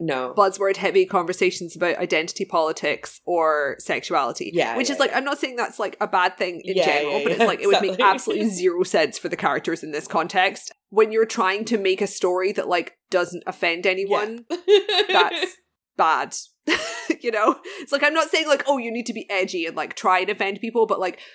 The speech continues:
Speaker 2: most of the time the conversations and relationships that people have in real life are messy and informed by their preconceived ideals, which are not going to fit
Speaker 1: Yeah,
Speaker 2: in
Speaker 1: yeah, yeah.
Speaker 2: with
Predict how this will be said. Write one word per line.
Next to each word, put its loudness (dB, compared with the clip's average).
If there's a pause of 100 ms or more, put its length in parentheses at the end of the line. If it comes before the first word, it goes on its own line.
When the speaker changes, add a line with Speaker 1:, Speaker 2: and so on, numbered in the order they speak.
(160)
Speaker 2:
most 2
of -4
the 2
time 0
the 0
conversations -2 (200)
and -2
relationships -4
that -2
people -6
have 2
in -8
real -6
life -2 (540)
are 6
messy -2
and -4
informed -2
by 2
their -2
preconceived -4
ideals, 0
which -2
are 2
not -2
going 0
to -6
fit -2
Speaker 1:
Yeah, 0
Speaker 2:
in -12
Speaker 1:
yeah, -12
yeah. -14 (180)
Speaker 2:
with 2